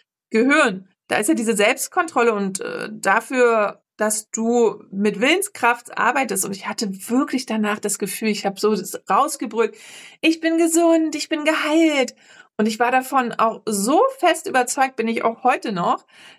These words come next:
dass ich dem natürlich auch viel zutrage, dass ich heute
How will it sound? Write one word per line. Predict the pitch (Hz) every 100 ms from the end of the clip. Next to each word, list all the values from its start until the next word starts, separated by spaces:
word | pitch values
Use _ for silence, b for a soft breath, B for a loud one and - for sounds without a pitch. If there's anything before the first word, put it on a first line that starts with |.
| B
dass | - 190 -
ich | - 233 -
dem | 185 226 302 320 -
natürlich | - 233 262 233 226
auch | -
viel | - 233 226 220
zutrage, | 214 330 370 - 190 214 247
dass | 214 220
ich | 214 -
heute | 220 226